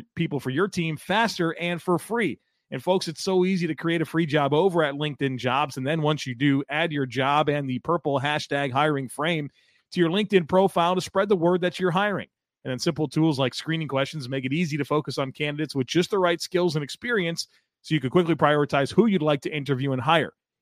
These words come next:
It's why small businesses rate LinkedIn Jobs number one in delivering quality hires versus leading competitors. LinkedIn Jobs helps you find the qualified candidates you want to talk to faster. Post your job for free at linkedin dot com slash locked on N F L.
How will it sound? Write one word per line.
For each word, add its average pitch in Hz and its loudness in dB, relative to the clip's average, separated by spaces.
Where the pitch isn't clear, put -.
It's - -12
why 127 4
small 131 0
businesses 131 0
rate 127 2
LinkedIn 147 -2
Jobs 139 2
number 190 2
one 147 4
in 123 -6
delivering 156 2
quality 147 2
hires 139 0
versus 139 -4
leading 139 -2
competitors. 143 0
LinkedIn 147 0
Jobs 139 0
helps 131 -4
you 147 -2
find 135 2
the 123 -2
qualified 151 0
candidates 147 -4
you 170 -2
want 160 0
to 147 0
talk 151 0
to 180 0
faster. 156 -2
Post 139 2
your 160 4
job 147 4
for 139 -2
free 170 2
at 127 0
linkedin 165 -2
dot 139 0
com 151 0
slash 131 -2
locked 139 0
on 165 0
N 139 0
F 131 -4
L. 117 0